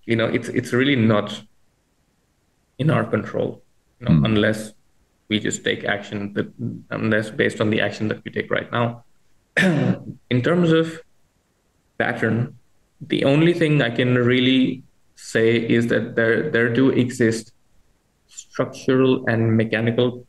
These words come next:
Speaker 1: patterns when it comes to creating. So, 'cause we were talking about structure before and, um, you know, the,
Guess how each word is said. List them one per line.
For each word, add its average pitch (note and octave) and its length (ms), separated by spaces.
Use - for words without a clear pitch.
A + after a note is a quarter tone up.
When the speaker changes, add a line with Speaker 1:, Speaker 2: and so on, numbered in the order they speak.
Speaker 1:
patterns C#3+ 480
when A#2 160
it A#2+ 160
comes A#2 320
to A2 120
creating. D#3 760
So, - 500
'cause A#2+ 160
we C3 100
were B2+ 100
talking A#2 320
about G#2+ 200
structure - 480
before A2 600
and, A2 460
um, G#2 480
you - 80
know, A2+ 120
the, A#2 420